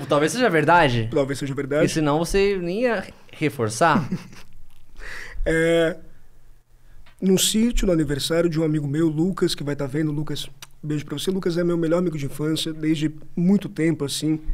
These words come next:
Speaker 1: Grande abraço, Lucas.
Speaker 2: O Lucas, é, aliás, ele adora, ele falou, "Cara, você tem que ir em podcast, é tão legal e tal." Então ele vai tá muito feliz que eu tô aqui, gente.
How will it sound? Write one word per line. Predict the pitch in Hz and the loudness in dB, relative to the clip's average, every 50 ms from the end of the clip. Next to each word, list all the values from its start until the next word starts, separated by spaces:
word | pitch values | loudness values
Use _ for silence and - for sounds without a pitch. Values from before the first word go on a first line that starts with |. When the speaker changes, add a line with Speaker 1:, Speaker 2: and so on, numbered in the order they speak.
| - - | -2 0
Speaker 1:
Grande | - 107 123 139 151 | 0 0 2 4 4
abraço, | 147 123 135 127 120 120 - | 4 6 6 4 4 4 4
Lucas. | - 139 147 143 143 - 110 110 - - - - | 4 4 4 4 4 0 -4 -4 -8 -12 -12 -8
Speaker 2:
O | - | -4
Lucas, | 147 151 151 - 156 143 | -2 -2 -2 -2 -2 0
é, | 170 196 - 233 | 0 0 0 0
aliás, | 196 175 190 208 190 | 2 4 4 2 2
ele | 220 220 | 4 2
adora, | 220 185 156 170 185 214 214 214 | 2 2 4 4 4 4 4 4
ele | 196 175 | 2 2
falou, | - 190 190 185 | 2 0 0 0
"Cara, | - 240 262 262 | 2 0 0 0
você | - - | 0 2
tem | - 226 | 0 0
que | 226 - | 2 2
ir | 226 | 2
em | |
podcast, | - 220 208 214 - - - 196 226 254 240 - - | 4 4 4 4 2 2 2 4 4 4 4 4 2
é | 208 | 0
tão | - 233 262 269 | 2 4 6 6
legal | 247 220 156 165 208 247 240 208 165 | 6 6 4 4 4 6 8 8 6
e | 131 | 6
tal." | - 185 190 208 | 4 4 4 4
Então | 185 202 185 | 4 4 2
ele | 202 | 2
vai | 185 208 | 2 0
tá | - 202 | 0 2
muito | 208 220 190 - | 0 0 0 2
feliz | - 214 208 214 - | 2 2 2 2 0
que | 220 | 2
eu | 180 | 4
tô | 208 | 4
aqui, | 180 180 - 156 143 | 4 4 4 2 2
gente. | - 143 143 - - | 2 0 0 -2 -2